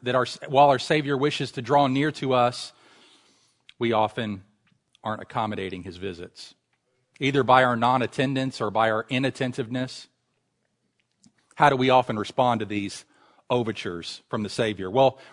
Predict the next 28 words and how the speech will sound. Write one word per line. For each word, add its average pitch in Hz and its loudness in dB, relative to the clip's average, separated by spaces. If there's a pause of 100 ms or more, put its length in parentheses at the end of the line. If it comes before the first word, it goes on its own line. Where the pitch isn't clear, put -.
Robert 151 8
Murray 139 4
McShane 127 2
summarizes 117 4
our 113 0
temptations 113 -4
well. 104 -2 (720)
He 160 0
says, 151 2
The 139 -2
hour 170 8
of 123 -2
daily 147 2
devotion 131 0
is 107 -8
time 127 2
with 113 -4
Christ 123 0
in 107 -6
which 117 -6
He - -12
seeks - -4
and 110 -4
knocks 135 4
and 101 -8
speaks - -4
and 101 -6
waits. 143 0